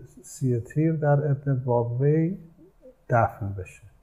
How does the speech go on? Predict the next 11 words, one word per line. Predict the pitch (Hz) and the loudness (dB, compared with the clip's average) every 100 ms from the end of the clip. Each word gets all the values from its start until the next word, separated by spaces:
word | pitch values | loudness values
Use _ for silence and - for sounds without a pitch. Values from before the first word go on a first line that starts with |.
| _ _ _ _ _ _ _ _ _ _ _ | _ _ _ _ _ _ _ _ _ _ _
خودتون | - 143 151 151 160 143 | 0 4 4 2 0 2
پاسخ | 147 131 - 151 - | 0 -2 -4 -6 -4
بدید، | 147 127 113 - - - - _ _ _ - | -4 -4 -6 -14 -20 -20 -20 _ _ _ -6
خیال | - 143 151 160 | 6 10 12 12
بکنیم | 151 143 131 127 117 | 8 6 4 4 2
هممون، | 120 120 113 110 110 - | -2 -2 -2 -4 -6 -4
هممون | 147 160 170 139 - - - _ _ _ _ _ | 0 0 0 0 -2 -10 -20 _ _ _ _ _
چه | - | 6
اتفاقی | 180 175 165 151 160 156 | 8 8 6 8 6 6
میفته. | 156 151 143 - 139 135 139 - - - _ | 4 2 2 0 2 2 0 -12 -20 -20 _
ببینید، | 156 156 180 185 180 - | 4 6 10 8 8 -2